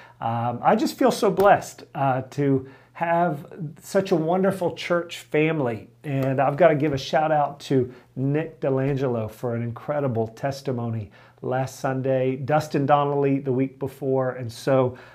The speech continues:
uh, I just am bursting in my heart with gratitude and love for you all, and, and, uh, thanksgiving to the Lord for you all. So it's so good to be back. Well, if you have your Bible today, why don't you grab it with me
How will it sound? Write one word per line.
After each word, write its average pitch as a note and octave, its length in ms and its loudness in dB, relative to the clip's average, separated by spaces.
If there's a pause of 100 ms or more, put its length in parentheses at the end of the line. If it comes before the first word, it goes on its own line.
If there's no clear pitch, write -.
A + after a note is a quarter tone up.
(140)
uh, A#2+ 220 0
I D3+ 120 6
just D#3+ 340 -2
am C3 400 -4
bursting F3 680 2
in E3 180 -2
my D3 160 2
heart C#3 320 -2
with C3+ 520 -4
gratitude D3+ 960 0
and A#2+ 240 -6
love C#3+ 340 0
for C#3 140 -2
you C3+ 240 -2
all, B2+ 400 0
and, A2+ 360 -10
and, A2+ 220 -8 (420)
uh, G#2+ 140 -10
thanksgiving D#3+ 680 2
to - 100 -20
the C#3+ 80 -8
Lord B2+ 300 -2
for - 100 -10
you B2 140 -8
all. A#2 200 -4
So B2 200 -6
it's A2+ 100 -8
so D#3+ 140 2
good D3 140 2
to C3+ 60 0
be C3 80 2
back. B2 300 2
Well, D#3+ 100 6
if F3+ 140 4
you A#3 80 6
have G#3+ 140 8
your G3+ 100 6
Bible F3 320 8
today, D#3 320 6
why E3 180 2
don't F3 180 2
you E3+ 80 -4
grab D#3 360 6
it F#3+ 100 0
with E3 200 2
me D#3 320 0